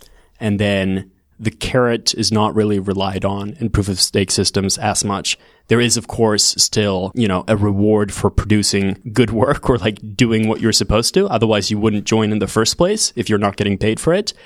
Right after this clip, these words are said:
But the point is that we're not relying on the carrot to create a cost to cheating.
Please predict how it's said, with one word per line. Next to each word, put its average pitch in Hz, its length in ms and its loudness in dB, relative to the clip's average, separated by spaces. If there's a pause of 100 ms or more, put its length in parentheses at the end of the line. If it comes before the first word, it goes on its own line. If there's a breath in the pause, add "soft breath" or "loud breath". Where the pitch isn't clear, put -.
(280 loud breath)
But - 280 -2
the 117 80 0
point 117 280 2
is 104 180 -2
that 107 100 -2
we're 110 100 0
not 110 220 0
relying 104 720 0 (320 soft breath)
on 104 140 2
the 98 60 2
carrot 98 500 -2
to - 160 -2
create 101 460 0
a - 60 -6
cost - 560 -2
to 110 100 -2
cheating. 143 540 -2